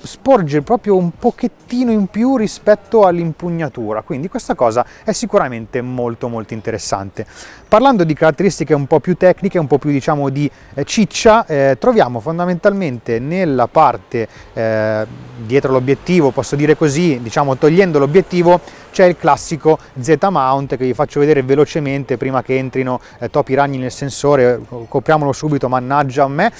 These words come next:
Eh, per-, il sensore è ovviamente più piccolo perché non è full frame, è un A P S C chiamato dix da Nikon, ma il vantaggio è proprio che il, lo spessore, diciamo il diametro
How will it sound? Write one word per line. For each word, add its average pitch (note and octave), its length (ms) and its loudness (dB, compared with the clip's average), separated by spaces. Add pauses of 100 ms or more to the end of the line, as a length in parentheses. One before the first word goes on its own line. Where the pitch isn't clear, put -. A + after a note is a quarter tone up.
(340)
Eh, C3 320 -2
per-, - 160 -4
il C3 80 -12
sensore D#3 400 -2
è G#2 80 -6
ovviamente A#2+ 420 -8
più A2 140 -12
piccolo B2+ 320 -6
perché G#2+ 160 -10
non A2 80 -10
è G#2+ 40 -10
full B2+ 160 -8
frame, D3+ 340 0
è A#2 40 -8
un A2 60 -10
A G#2+ 60 -12
P C3+ 100 -6
S C3 220 -8
C D3+ 320 -6
chiamato B2 340 -6
dix B2+ 380 -8
da F3 100 2
Nikon, G3 500 0 (360)
ma G#3+ 80 4
il D3 80 2
vantaggio E3 380 4
è D3 100 4
proprio C#3+ 140 -2
che D3 280 0
il, E3 280 -4
lo F3+ 220 0
spessore, - 520 0
diciamo C#3+ 240 -2
il C3+ 80 -4
diametro B2 580 0